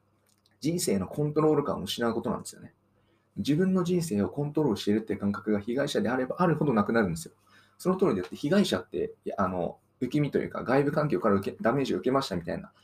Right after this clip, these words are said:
ニュアンスがあるじゃないですか。被害者なんで。害を受けた人で、受けることは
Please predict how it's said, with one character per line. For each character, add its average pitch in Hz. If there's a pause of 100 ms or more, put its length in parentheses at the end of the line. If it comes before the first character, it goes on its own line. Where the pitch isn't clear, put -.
(460)
ニ 117
ュ 127
ア 123
ン 117
ス -
が -
あ 131
る 101
じ 80
ゃ -
な 73
い -
で -
す -
か。 -
被 107
害 139
者 -
な -
ん -
で。 - (580)
害 131
を 107
受 165
け -
た 80
人 -
で、 -
受 156
け 240
る 185
こ 107
と 98
は 90